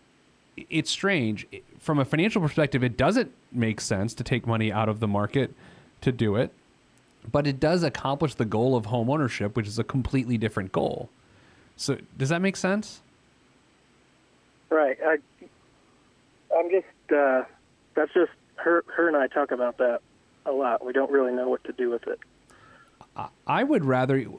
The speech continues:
Speaker 1: realistically, when do you think you'd wanna get back into a house?
Speaker 2: Um, ho-, if we know where,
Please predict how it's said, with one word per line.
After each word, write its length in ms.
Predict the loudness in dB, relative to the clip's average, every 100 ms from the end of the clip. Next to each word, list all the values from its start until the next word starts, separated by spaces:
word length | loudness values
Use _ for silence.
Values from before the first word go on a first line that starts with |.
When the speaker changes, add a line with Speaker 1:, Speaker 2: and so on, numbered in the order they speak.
| -16 -16 -6
Speaker 1:
realistically, 720 | 0 2 2 2 0 2 4
when 180 | 4 4
do 60 |
you 40 | 2
think 220 | 0 0
you'd 80 | 2
wanna 200 | 2 2
get 220 | 0 0
back 220 | 0 0
into 160 | 2 2
a 60 |
house? 400 | 2 0 -4 -14 _ _ _ _ _ _ _ _ _ _ _ _ _ _ _ _ _ _ 0
Speaker 2:
Um, 400 | 2 4 2 -2 _ _ _ _ _ _ _ _ _ _ _ _ _ _ _ _ _ _ _ _ _ _ _ _ _ _ _ _ _ _ _ _ _ -12
ho-, 220 | -2 0 2
if 180 | 2 4
we 80 | 4
know 280 | 6 6 6
where, 680 | 6 6 6 6 6 2